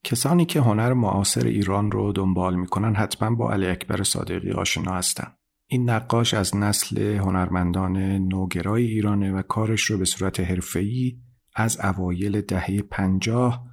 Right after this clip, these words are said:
در کانون پرورش فکری با فیلمسازی و انیمیشن و تصویرگری شروع کرد.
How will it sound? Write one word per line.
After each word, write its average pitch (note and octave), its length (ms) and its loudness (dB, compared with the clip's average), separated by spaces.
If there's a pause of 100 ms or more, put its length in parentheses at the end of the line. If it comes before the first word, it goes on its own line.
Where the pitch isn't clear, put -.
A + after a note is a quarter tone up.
(360)
در A2 180 2
کانون G2+ 680 2
پرورش F2+ 500 -2
فکری F#2+ 380 -4
با G2 180 -2
فیلمسازی F#2+ 840 0
و A2+ 240 0 (340)
انیمیشن F#2 640 2
و F#2+ 220 2
تصویرگری F2+ 760 -4
شروع E2 340 -4
کرد. - 340 -14